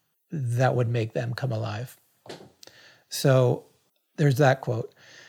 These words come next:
And then I think C S Lewis, I don't know if it's his exact quote or essentially it might have been a Tim Keller interpretation of one of his, uh, of one of his passages, but it was, um,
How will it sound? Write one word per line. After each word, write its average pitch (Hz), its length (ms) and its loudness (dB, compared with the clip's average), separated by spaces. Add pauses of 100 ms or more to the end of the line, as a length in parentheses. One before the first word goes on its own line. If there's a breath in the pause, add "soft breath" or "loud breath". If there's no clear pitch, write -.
(260 loud breath)
And 143 80 4
then 143 140 6
I 139 80 4
think 151 180 2
C - 180 2
S 147 200 2
Lewis, 139 240 4
I - 20 4
don't 160 140 4
know 175 60 4
if 165 100 0
it's 151 100 -4
his 135 220 2
exact 127 380 2
quote 131 260 0
or 123 100 2
essentially 127 680 -2
it 156 200 -6
might 127 220 2
have 131 60 2
been 127 120 2
a 120 60 -2
Tim 123 240 -4
Keller 127 320 0
interpretation 123 760 -4
of 117 140 -6
one 123 160 -4
of 113 180 -4
his, 117 340 -6
uh, 113 460 -2 (180)
of 143 200 -8
one 127 120 -4
of 120 80 -2
his 123 140 -6
passages, 123 640 -6 (460 loud breath)
but 131 100 0
it 135 100 4
was, 127 300 2
um, 120 520 0